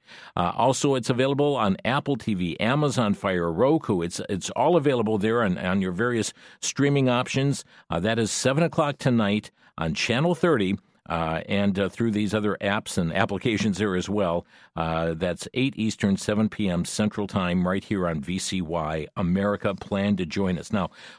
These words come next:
while I'm on this topic, uh, th-, today is the, uh, infamous anniversary of Roe v. Wade. I mean, last Friday there was a big snowstorm in Washington, D C, but that did not deter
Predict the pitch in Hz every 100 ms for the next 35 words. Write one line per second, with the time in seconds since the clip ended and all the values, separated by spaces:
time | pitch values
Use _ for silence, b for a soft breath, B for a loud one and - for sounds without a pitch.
0 | B 113 143 180 190 143 - 110 95 80
1 | - - _ - 92 87 87 82 - 101
2 | - 104 123 131 143 B B B B B
3 | - 147 - 139 117 107 95 92 - 180
4 | 175 147 139 - - 120 123 101 117 -
5 | 104 87 90 98 104 101 92 80 78 -
6 | - 104 107 117 120 123 - 127 131 131
7 | 110 98 92 98 95 - 117 127 - 117
8 | 113 104 110 104 110 107 98 104 - 123
9 | 127 113 92 107 101 98 85 104 107 123
10 | - 101 92 - 147 101 131